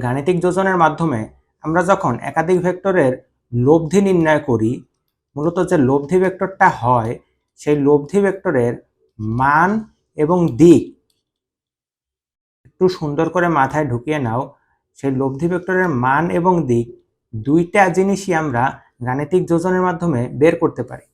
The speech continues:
এবং সেক্ষেত্রে আমাদেরকে সামান্তরিক সূত্র কতখানি হেল্প করে থাকে, সেটাই আজকের ভিডিওতে আমরা দেখার চেষ্টা করব। দেখো,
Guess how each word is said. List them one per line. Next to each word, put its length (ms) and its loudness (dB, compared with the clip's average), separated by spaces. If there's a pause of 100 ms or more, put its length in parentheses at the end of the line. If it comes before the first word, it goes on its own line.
(460)
এবং 180 2 (160)
সেক্ষেত্রে 460 -4
আমাদেরকে 460 -2 (140)
সামান্তরিক 640 -6
সূত্র 280 -12 (560)
কতখানি 420 -2 (100)
হেল্প 260 2
করে 140 4 (100)
থাকে, 240 -2 (460)
সেটাই 420 0
আজকের 260 -4
ভিডিওতে 460 -2
আমরা 160 -4 (100)
দেখার 220 -4 (100)
চেষ্টা 240 -4
করব। 220 -10 (1700)
দেখো, 280 0